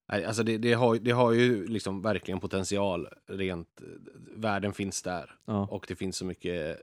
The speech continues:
Speaker 1: historia och, eh, karaktärer att ta av. Men, men, eh, det som oroar en är ju, är ju gameplayet och, och hur de ska lösa det rent tekniskt också kanske lite. Alltså,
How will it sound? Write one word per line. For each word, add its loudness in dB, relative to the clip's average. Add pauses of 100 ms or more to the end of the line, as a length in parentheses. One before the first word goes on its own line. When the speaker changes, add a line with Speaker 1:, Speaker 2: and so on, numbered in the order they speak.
(160)
Speaker 1:
historia -4
och, -10
eh, -8 (480)
karaktärer -4
att -6
ta -4
av. -2 (640)
Men, 0
men, -2
eh, -4 (180)
det -4
som -6
oroar -2
en 2
är 2
ju, 0
är -2
ju -2
gameplayet -4
och, -6 (880)
och -4
hur 2
de 0
ska -4
lösa -4
det -4
rent -6
tekniskt -8
också -8
kanske -6
lite. -8
Alltså, -2